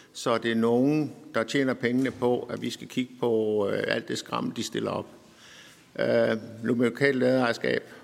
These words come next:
så vil man kunne i højere grad, øh, komme udenom det. Øh,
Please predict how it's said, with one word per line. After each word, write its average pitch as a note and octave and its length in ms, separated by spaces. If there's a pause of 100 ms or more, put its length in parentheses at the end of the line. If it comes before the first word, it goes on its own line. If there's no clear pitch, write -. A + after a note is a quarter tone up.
(300)
så A2+ 400
vil G#2+ 220
man G#2 340
kunne A2+ 280
i F#2 60 (580)
højere A2+ 220
grad, G#2 220 (360)
øh, G#2+ 300 (180)
komme G#2+ 220
udenom G#2+ 360
det. G#2+ 140 (1040)
Øh, A#2 360